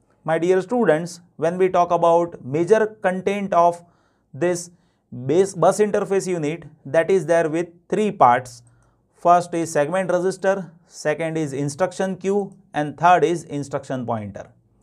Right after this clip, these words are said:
Now let us see first instruction queue. So my dear students, instruction queue that is there as per the six registers, right? And this six register is used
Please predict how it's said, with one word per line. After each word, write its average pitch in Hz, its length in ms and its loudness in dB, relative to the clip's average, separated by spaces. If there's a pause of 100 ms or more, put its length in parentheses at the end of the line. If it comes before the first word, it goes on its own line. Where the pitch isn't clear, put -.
(680)
Now 196 160 6
let 180 200 2
us 208 140 0
see 202 140 -2
first 180 440 2 (380)
instruction 180 640 -2
queue. 117 340 -6 (440)
So - 160 -6
my 175 180 0
dear 180 200 2
students, 160 640 0 (240)
instruction 208 720 -2
queue 160 440 -2 (340)
that 156 220 0
is 175 180 0
there 175 420 4
as 185 240 0
per 170 200 0
the 165 160 -2
six - 420 -2
registers, 139 800 -2 (560)
right? 147 300 4 (720)
And 180 440 2 (960)
this 160 280 2
six 240 240 -2
register 156 720 2 (160)
is 151 220 -4
used 170 440 0